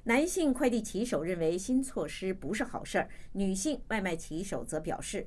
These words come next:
也好也不好。男性快递骑手说：“不是好事儿，做快递不逆行、不违章是干不了的。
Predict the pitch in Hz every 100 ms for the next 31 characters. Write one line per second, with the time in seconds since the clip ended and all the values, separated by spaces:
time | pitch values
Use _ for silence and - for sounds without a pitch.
0 | - 147 190 214 139 151 - 151 - 285
1 | - - - - - - - - 262 359
2 | 302 330 254 240 - 226 247 - 202 185
3 | - - 277 311 170 147 233 - - 320
4 | 277 - 311 220 277 254 - 180 240 294
5 | 214 - 170 214 214 285 165 165 226 233
6 | 247 254 - 311 214 156 123 160 160